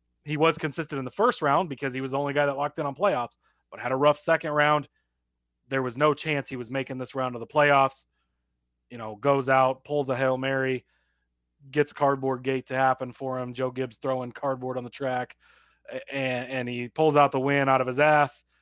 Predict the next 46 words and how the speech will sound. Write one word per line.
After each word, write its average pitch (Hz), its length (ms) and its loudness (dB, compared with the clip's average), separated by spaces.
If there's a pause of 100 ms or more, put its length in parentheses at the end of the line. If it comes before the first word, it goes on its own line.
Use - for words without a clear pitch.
(180)
You're 127 200 -8
gonna 139 160 0
have 135 220 2
that 127 160 0
Super 139 260 -4
Bowl 135 300 0
hangover, 135 420 -2
the 127 100 -4
letdown. 135 580 -2 (420)
That 131 180 -2
took 135 220 -6
everything 135 400 0
out 135 160 4
of 131 100 0
him. 131 220 -4 (320)
You 131 140 -4
know, 135 100 4
they 131 100 4
partied 135 400 2
hard 135 220 0
from 135 160 -6
that. 135 280 2 (320)
He's 113 140 -20
gonna 139 200 0
have 135 120 4
a 123 40 -4
letdown 127 360 -2
this 123 160 -10
weekend. 160 420 0 (420)
Ryan 143 260 2
Blaney 147 480 0 (360)
has 123 120 -14
been 151 160 0
good 156 160 4
all 151 120 6
season. 185 520 -2 (120)
We 127 120 -14
saw 143 200 2
him 139 100 -2
win 135 140 -2
at 127 120 -8
Texas 147 420 -2
in 139 180 -4
the 131 200 -4
All-Star 160 420 2
race. 160 440 -4